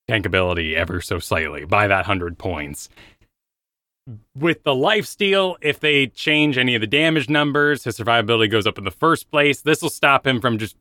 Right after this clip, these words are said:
being bursted down. I don't think it's enough to change people's opinion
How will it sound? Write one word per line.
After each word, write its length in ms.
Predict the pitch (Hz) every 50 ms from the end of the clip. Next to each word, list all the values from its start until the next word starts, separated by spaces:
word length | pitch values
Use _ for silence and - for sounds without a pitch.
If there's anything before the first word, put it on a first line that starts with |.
| _
being 240 | - 113 104 101 87 - _
bursted 460 | - 135 139 131 - - 131 113 101
down. 480 | 95 123 113 113 110 107 107 107 101 90 - _ _ _ _ _ _ _ _ _ _ _ _ _ _ _ _ _ _ _ _ _ _ _ _ _
I 220 | - 165 185 190
don't 260 | 180 190 185 156 -
think 180 | - 180 170 139
it's 180 | 143 - -
enough 380 | 147 143 139 143 143 135 - _ _
to 100 | - 123
change 640 | 110 - - - - 135 131 131 131 131 127 120 -
people's 440 | - 135 123 - - 117 110 - -
opinion 580 | 113 107 - - 127 120 120 120 117 113 110